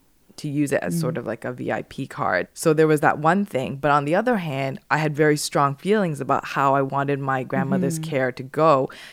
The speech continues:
Speaker 1: You know, ultimately, she didn't do very well after her stroke, and I wanted her to go to a palliative care unit. But the care team didn't think that that was necessarily the most appropriate for her.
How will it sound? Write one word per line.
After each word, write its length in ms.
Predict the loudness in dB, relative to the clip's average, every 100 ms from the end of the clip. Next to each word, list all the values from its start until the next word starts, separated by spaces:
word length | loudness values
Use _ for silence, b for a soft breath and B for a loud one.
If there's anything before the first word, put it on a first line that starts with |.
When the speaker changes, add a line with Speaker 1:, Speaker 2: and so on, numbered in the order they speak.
| B
Speaker 1:
You 100 | -4
know, 120 | 0
ultimately, 720 | 2 2 2 -2 -4 -2 -2 -2
she 220 | -4 -2
didn't 280 | -2 -2 -4
do 220 | -4 -2
very 240 | 0 0
well 220 | 0 0 0
after 300 | -2 -4 -4
her 120 | -4 -6
stroke, 320 | -4 -4 -4
and 100 | -4
I 80 | -4
wanted 320 | -2 -4 -2
her 140 | -2
to 80 | -2
go 160 | 0 0
to 60 |
a 80 | -2
palliative 480 | -4 -4 -4 -4 -8
care 180 | -6 -6
unit. 480 | -2 -2 0 -2 -4 B B B -2
But 180 | 0 0
the 80 |
care 320 | -6 -2 0 0
team 540 | -2 -6 -4 -4 -8 _ b b b _ _ _ -4
didn't 300 | -2 0 -2
think 200 | -4 -2
that 160 | -2 0
that 160 | 0
was 160 | 0 -4
necessarily 1000 | -6 -8 -6 -2 0 0 0 -2 -2 -6 -10
the 100 | -8
most 240 | -6 -6
appropriate 720 | -8 -8 -6 -6 -2 0 0 0
for 200 | -2 2
her. 260 | 2 2